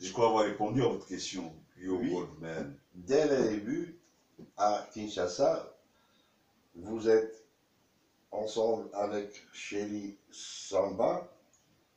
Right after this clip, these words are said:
Speaker 2: un des noms qui ont eu une influence internationale. Vous êtes aux États-Unis, en Allemagne, en Belgique, au nord de l'Europe.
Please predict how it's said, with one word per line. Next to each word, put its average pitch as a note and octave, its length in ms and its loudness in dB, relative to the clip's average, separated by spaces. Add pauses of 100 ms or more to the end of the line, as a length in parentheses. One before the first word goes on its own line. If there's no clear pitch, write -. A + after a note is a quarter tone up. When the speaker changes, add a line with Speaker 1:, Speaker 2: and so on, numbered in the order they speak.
(160)
Speaker 2:
un D3+ 280 2
des A2+ 260 4
noms A2 640 0 (400)
qui A#2+ 220 -4
ont A#2+ 200 0
eu D3 320 -4 (140)
une A#2 160 -4
influence A2 680 2
internationale. F#2 960 0 (680)
Vous A2+ 240 0
êtes A2 340 4
aux F#2+ 100 -6
États-Unis, F#2+ 1040 0
en G2+ 140 -4
Allemagne, A#2 720 2 (1000)
en A2 200 2
Belgique, G#2 560 0 (1900)
au A#2+ 140 0
nord A#2+ 320 2
de G#2 60 0
l'Europe. G#2+ 600 4